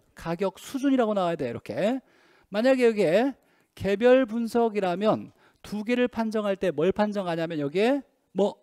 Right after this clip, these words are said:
최유효 이용과 그 다음에 여기서 뭐 가격 수준이 아니라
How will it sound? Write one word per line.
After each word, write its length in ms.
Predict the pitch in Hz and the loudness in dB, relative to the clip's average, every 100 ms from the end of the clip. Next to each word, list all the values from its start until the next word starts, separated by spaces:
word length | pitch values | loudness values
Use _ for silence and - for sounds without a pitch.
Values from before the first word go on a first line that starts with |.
| _ _ _ - | _ _ _ -16
최유효 1500 | - 233 233 233 226 226 _ _ - 175 226 233 247 254 240 | -2 2 4 2 0 -2 _ _ -8 -2 0 0 2 2 2
이용과 960 | 202 196 190 175 143 120 156 214 254 240 _ _ | 2 0 0 0 0 2 2 2 0 -4 _ _
그 120 | - | -6
다음에 440 | 202 208 208 202 - - | -2 0 0 0 -2 -4
여기서 300 | 180 202 214 | -2 0 -2
뭐 320 | 190 202 214 - _ _ _ _ _ _ | 0 0 0 -6 _ _ _ _ _ _
가격 460 | - 190 196 233 233 | -6 -2 4 4 4
수준이 480 | - - 262 277 262 | -2 -4 0 2 2
아니라 380 | 180 196 135 | 2 2 0